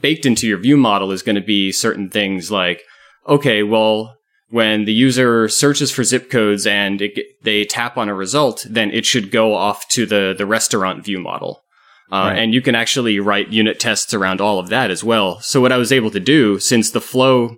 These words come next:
Speaker 1: even though the look and feel of I O S and Android is gonna be very different, the, the basic flow through the app is gonna be almost identical. So what I was able to do is build up most of that flow without ever spinning up I O S or Android, since I pretty much knew,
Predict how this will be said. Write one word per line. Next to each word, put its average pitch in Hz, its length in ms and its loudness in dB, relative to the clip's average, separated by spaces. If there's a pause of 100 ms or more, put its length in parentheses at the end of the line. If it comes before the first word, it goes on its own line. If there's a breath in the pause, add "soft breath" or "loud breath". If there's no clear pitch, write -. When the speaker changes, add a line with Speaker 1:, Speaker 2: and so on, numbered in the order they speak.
(300 soft breath)
Speaker 1:
even 185 180 2
though 160 80 4
the 123 80 2
look 135 220 4
and 110 120 2
feel 120 300 4
of 101 120 0
I 101 120 2
O 107 80 2
S 101 140 -2
and 104 100 0
Android 104 340 2
is 95 80 -6
gonna 104 160 -2
be 98 120 -6
very 92 240 0
different, 104 540 -2
the, 98 360 2
the 113 80 0
basic 135 380 0
flow 113 400 2
through 107 240 -4
the 95 140 0
app 101 280 -4
is 95 120 -6
gonna 101 180 -2
be 92 420 -2
almost 131 360 2
identical. 95 600 -4 (640 loud breath)
So 120 260 4
what 113 180 4
I 113 60 0
was 113 160 0
able 120 160 2
to 117 100 -6
do 113 240 4
is 98 480 0 (200)
build 143 240 4
up 127 180 -2
most 110 340 0
of 120 60 0
that 104 180 -4
flow 113 680 0
without 127 340 2
ever 117 200 0
spinning 110 420 0
up 104 180 0
I 98 160 0
O 101 100 2
S 98 160 0
or 87 80 -4
Android, 95 480 0
since - 220 -6
I 101 100 -2
pretty 123 300 -2
much 107 240 0
knew, 98 460 0